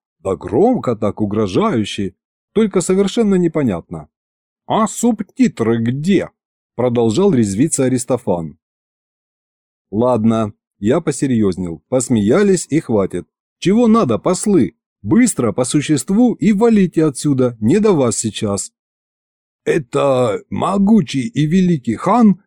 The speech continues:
Ганбаатар», заявил персидский посол.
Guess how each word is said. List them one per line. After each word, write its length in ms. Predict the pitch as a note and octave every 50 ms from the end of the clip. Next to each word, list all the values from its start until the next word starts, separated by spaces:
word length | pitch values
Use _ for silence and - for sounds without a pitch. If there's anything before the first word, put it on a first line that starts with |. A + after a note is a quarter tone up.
| _ _
Ганбаатар», 1160 | F#2+ G2 C3+ F3+ F3+ D#3+ C3 A#2+ D3+ E3 D#3 D#3 D#3+ E3 - - F3+ G3 E3 A#2 G2 - - _ _ _ _ _ _ _ _ -
заявил 540 | - F#2+ A#2+ A2+ G#2+ G2+ G2 E3+ A3+ A3+ -
персидский 640 | - B2 A2+ - - C3+ D#3+ D#3+ - - D3+ D3+
посол. 520 | - E3 D3+ - - A2 G2 F2+ E2 -